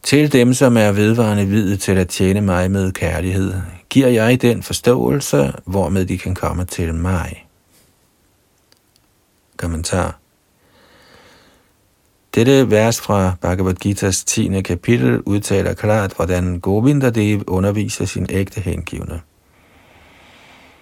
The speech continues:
Herren bekendtgør, at han gennem oplysning med teistisk viden giver kærlighed til sig selv, til dem, der hele tiden gør kærlig tjeneste for ham.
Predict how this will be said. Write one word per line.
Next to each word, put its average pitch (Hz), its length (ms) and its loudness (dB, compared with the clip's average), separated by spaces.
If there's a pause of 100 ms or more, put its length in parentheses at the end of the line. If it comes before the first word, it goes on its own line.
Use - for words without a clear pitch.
(340)
Herren 113 320 2
bekendtgør, 135 540 2
at 104 160 2
han 107 140 2
gennem 107 260 2
oplysning 104 800 0
med 87 180 -2
teistisk - 680 0
viden 117 420 4
giver 123 220 4
kærlighed 87 540 -2
til 101 260 -4
sig - 280 -4
selv, 135 460 0
til 123 240 -2
dem, 87 180 0
der 87 80 -2
hele 92 260 -2
tiden - 280 -6
gør 98 360 0
kærlig 80 340 -6
tjeneste 80 500 -6
for 85 140 -8
ham. 87 240 -2